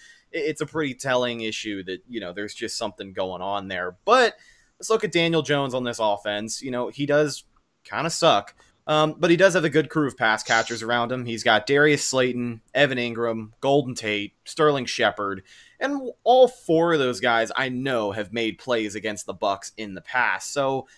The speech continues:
if there's anybody on that offense that could kinda sneak off and get one every now and again, it's definitely gonna be one of those four guys. But is there anyone in particular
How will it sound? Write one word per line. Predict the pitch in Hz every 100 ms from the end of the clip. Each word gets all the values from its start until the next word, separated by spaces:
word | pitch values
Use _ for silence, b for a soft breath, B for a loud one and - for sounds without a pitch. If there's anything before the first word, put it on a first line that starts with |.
| b
if | 240
there's | 277 277
anybody | 285 262 196 190
on | 165
that | 147 139
offense | 143 143 131 123
that | 120
could | 113
kinda | 143 110
sneak | - 147 135
off | 135 131
and | 110 107
get | 151
one | 147 123
every | 110 107
now | 104 101
and |
again, | 98 107 104
it's | 98
definitely | 156 160 123
gonna | 110 107
be | 107
one | 92 101
of | 92
those | 104 95
four | - 117 104 87
guys. | 104 107 90 87
But | 95 123
is | 127
there | 131 135
anyone | 220 269 226 175
in | 165
particular | 143 135 113 - - 208 170 151 131 123